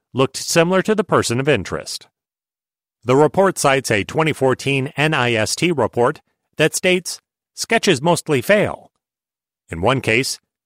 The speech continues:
actor Woody Harrelson's visage was used to apprehend a suspect. While much has been made of the risk of bias and inaccuracies baked into facial recognition systems,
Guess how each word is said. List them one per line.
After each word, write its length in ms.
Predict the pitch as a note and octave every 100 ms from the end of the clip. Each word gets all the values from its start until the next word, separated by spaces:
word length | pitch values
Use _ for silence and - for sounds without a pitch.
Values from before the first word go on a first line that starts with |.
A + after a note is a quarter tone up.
| _
actor 240 | A#2+ C3 A2+
Woody 260 | B2+ B2+
Harrelson's 460 | F#2+ F3 E3+ B2+ G2+
visage 440 | A2+ G#2+ E3 E3+ - _ _
was 200 | C3+ A#2+
used 200 | G3 -
to 120 | G#3
apprehend 460 | D#3+ D#3+ A2+ G#2 F#2+
a 40 |
suspect. 680 | - G#2+ - - E2+ _ - _ _ _ _ _ _ _ _
While 200 | G#2 D3
much 200 | B2+ C3
has 160 | C3 G2+
been 180 | A#2+
made 260 | A2+ B2+ C#3+
of 120 | A#2
the 100 | G#2+
risk 300 | G#2 F3 -
of 160 | B2 F#2
bias 400 | A#2 C#3 F#3 - -
and 240 | E3+ G3
inaccuracies 840 | D3+ D#3 G3+ - F#2+ E2+ A2 E3 - _ -
baked 280 | A2 A2 A#2+
into 160 | G#2
facial 280 | G2+ G#2+ A#2
recognition 600 | G#2 G2+ G#2+ G#2 - G2+
systems, 520 | A#2 G#2+ C#3+ F#3+ -